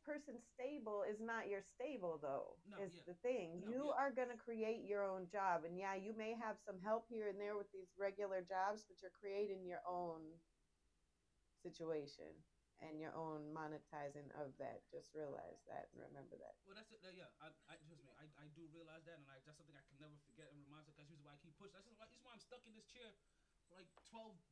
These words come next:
Speaker 2: twelve hours for a day, if not, if not more. Like, trying to, like I said, 'cause I'm trying to bang out this, this I T, 'cause, like I said, I'm gonna end up going to my left, to my old, to my last job back again, and I'm gonna try to get my old schedule back, right?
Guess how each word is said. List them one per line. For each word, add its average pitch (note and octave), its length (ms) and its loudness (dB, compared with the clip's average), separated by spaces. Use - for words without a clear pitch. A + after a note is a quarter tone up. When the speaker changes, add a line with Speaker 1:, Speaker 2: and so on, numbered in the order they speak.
Speaker 2:
twelve G#3+ 240 -14
hours G3+ 320 -12
for G3+ 160 -12
a D#3+ 160 -10
day, G3 240 -12
if D#3 80 -14
not, F#3 240 -14
if E3 160 -14
not F#3 240 -14
more. E3 320 -10
Like, D#3+ 180 -10
trying F#3 180 -16
to, F3+ 60 -20
like D#3+ 80 -18
I F#3+ 80 -16
said, E3 140 -16
'cause E3+ 80 -16
I'm E3 160 -16
trying G#3+ 180 -14
to F#3+ 80 -12
bang F3+ 240 -14
out F#3 140 -14
this, E3 180 -14
this D#3 220 -16
I G3 100 -12
T, G3+ 80 -20
'cause, E3+ 160 -14
like D#3+ 80 -14
I G#3+ 80 -10
said, G#3+ 100 -8
I'm G#3 140 -6
gonna B3 240 -8
end A3+ 120 -10
up F#3 140 -14
going F3 400 -12
to - 80 -18
my D#3 160 -12
left, E3 320 -14
to E3 60 -18
my D#3 180 -14
old, E3+ 340 -14
to - 60 -20
my D3+ 160 -14
last E3 320 -10
job D#3+ 260 -12
back D#3+ 220 -14
again, A2+ 240 -20
and D#3+ 80 -16
I'm F3 80 -12
gonna D#3+ 100 -12
try G3+ 160 -12
to A3 80 -12
get F3 160 -16
my E3 80 -14
old D#3+ 220 -14
schedule E3 340 -16
back, - 240 -20
right? D#3 240 -12